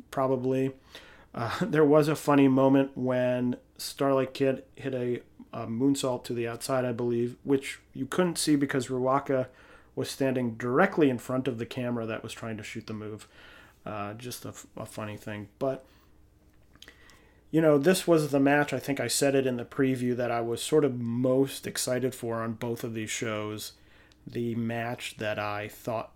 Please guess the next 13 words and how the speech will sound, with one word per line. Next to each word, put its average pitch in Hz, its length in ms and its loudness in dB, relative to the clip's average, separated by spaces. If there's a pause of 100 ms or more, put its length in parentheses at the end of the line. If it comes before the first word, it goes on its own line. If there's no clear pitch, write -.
was 113 180 -10
a 107 80 -10
sleeper 120 840 -6
sort 110 260 -12
of - 180 -16
pick - 440 -10 (760)
in 123 160 -4
terms 117 440 -6
of 107 260 -10 (220)
match 117 420 -8
of 110 80 -12
the 113 100 -8
night, 120 460 -4